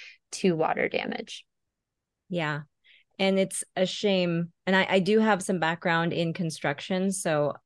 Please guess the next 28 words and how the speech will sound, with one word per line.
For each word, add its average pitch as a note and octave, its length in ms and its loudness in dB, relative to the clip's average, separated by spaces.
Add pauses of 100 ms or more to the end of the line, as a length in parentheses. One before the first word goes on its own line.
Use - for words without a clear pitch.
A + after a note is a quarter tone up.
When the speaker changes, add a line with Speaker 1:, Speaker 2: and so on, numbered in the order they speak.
(160)
Speaker 2:
I D#3+ 180 2
really G3 440 4
enjoyed E3 360 0
all D#3+ 160 2
of D3+ 80 -4
the D#3+ 80 -2
construction D#3+ 560 -6
related D#3 440 -2
and D3+ 100 -4
remediation D3+ 760 -4
related D3 400 -4
talks. D3+ 460 -6 (520)
Um, D#3+ 360 0 (160)
but - 200 4
n-, F#3+ 340 4
most G3+ 220 4
people G#3 220 -2
don't G3 220 2
have F#3 140 -2
that D#3+ 180 -2
background. D#3 520 -2
And E3 180 -4
it's D#3 160 -6
crazy F3 460 -2
the D#3+ 160 -2
number D#3 400 -2
of D3 140 -2
ways D3 680 -4